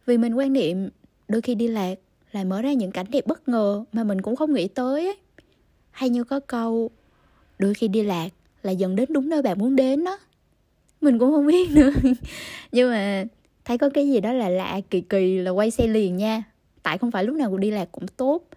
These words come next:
cũng mở ra những cảnh đẹp bất ngờ đâu. Nhưng với trường hợp của mình thì nó mở ra cảnh đẹp thật. Chạy xe với những tán cây trong rừng,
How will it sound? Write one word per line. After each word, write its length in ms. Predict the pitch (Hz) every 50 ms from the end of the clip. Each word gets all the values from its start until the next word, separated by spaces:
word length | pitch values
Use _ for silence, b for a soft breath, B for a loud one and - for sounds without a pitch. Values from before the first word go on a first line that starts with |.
| _ _
cũng 140 | - 185 180
mở 120 | 180 196
ra 140 | 214 240 233
những 160 | 214 190 185
cảnh 160 | - 180 190 240
đẹp 160 | 285 - -
bất 220 | 269 277 - -
ngờ 260 | 269 240 214 196 185 190
đâu. 260 | 208 214 208 220 226 220 _ _ _ _ _ _ _ _ _ _ _ _ _ _ _ _ -
Nhưng 160 | 233 240 240
với 120 | 240 262 269
trường 180 | - 254 214
hợp 120 | 196 196 190
của 120 | - 208 202
mình 320 | 226 262 254 240 220 220 220 b b b b b b b _ _
thì 120 | - 226 208
nó 120 | 220 247
mở 160 | 254 240 220
ra 120 | 226 247 240
cảnh 180 | - 220 247
đẹp 180 | 269 262 220 - -
thật. 220 | - 220 214 202 - _ _ _ _ _ _ _ _ _ _ _ _ _ _ _ _ _
Chạy 180 | - - 202 180
xe 320 | - - 247 233 233 233 233
với 100 | 262 285
những 180 | 269 214 196
tán 160 | 202 233 254 277
cây 140 | - 254
trong 200 | 240 - 247 233
rừng, 360 | 233 226 208 202 196 196 202